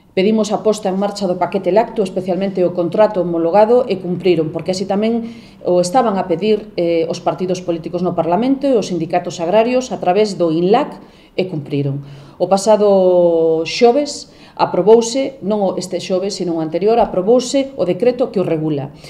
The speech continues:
E sabemos que é preciso avanzar na mellora da estrutura comercial a corto e medio prazo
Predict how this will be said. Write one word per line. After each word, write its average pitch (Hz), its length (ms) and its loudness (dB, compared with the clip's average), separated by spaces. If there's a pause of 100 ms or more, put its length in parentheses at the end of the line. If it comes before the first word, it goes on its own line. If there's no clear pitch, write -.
(160)
E 190 80 -4
sabemos 214 320 4
que 190 300 -2
é 214 100 4
preciso 233 400 -2
avanzar 170 320 0
na 165 140 -4
mellora 160 280 -2
da 160 120 0
estrutura 180 420 -2
comercial 196 640 0
a 196 160 -8
corto 190 380 0
e 160 40 0
medio 180 300 0
prazo 226 400 0